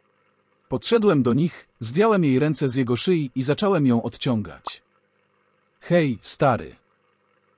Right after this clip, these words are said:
Co ty do cholery robisz?", zapytał jej partner taneczny. "To moja żona i zabieram ją do domu", odpowiedziałem. Wszelki opór, jaki mógł mieć, natychmiast zniknął. "Jest cała twoja", powiedział.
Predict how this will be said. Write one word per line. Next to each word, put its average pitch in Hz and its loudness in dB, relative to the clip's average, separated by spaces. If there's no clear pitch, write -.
Co 269 -2
ty 240 -4
do 190 2
cholery 156 2
robisz?", 127 -2
zapytał 135 0
jej 123 0
partner 120 -2
taneczny. 110 -6
"To 147 0
moja 156 2
żona 160 0
i 131 -4
zabieram 139 2
ją 117 2
do 120 -2
domu", 117 0
odpowiedziałem. 104 -6
Wszelki 220 -2
opór, 113 -2
jaki 131 -2
mógł 135 2
mieć, 131 0
natychmiast 131 -2
zniknął. 110 -4
"Jest 127 -2
cała 202 2
twoja", 104 -2
powiedział. 98 -2